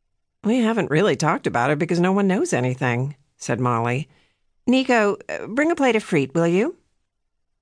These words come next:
"Anyone else?" Nico asked. Frances raised her hand. Nico grinned at her and disappeared into the kitchen. "Well,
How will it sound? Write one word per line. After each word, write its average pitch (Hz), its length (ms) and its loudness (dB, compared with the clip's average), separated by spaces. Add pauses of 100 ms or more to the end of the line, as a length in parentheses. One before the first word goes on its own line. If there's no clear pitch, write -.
"Anyone 170 280 2
else?" 208 380 0 (440)
Nico 113 320 0
asked. 110 460 -2 (800)
Frances 151 440 0
raised 131 300 0
her 147 80 0
hand. 123 440 -2 (360)
Nico 190 420 2
grinned 180 320 -2
at 110 100 -4
her 110 200 -2
and 123 200 -2
disappeared 127 560 -2
into 110 200 -2
the 127 80 -4
kitchen. 110 500 -4 (1500)
"Well, 147 680 2